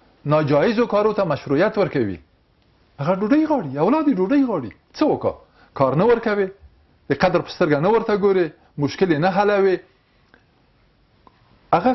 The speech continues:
کور ته چې بیګ-، بیګا کور ته ځي، اولاد یې ورته منتظر دی، تا څه راوړي؟ ای موږ سره څه کوې؟ در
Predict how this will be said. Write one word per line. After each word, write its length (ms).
کور 160
ته 60
چې 120
بیګ-، 200
بیګا 240
کور 100
ته 200
ځي، 80
اولاد 240
یې 100
ورته 140
منتظر 500
دی، 60
تا 140
څه 180
راوړي؟ 300
ای 60
موږ 200
سره 120
څه 180
کوې؟ 200
در 100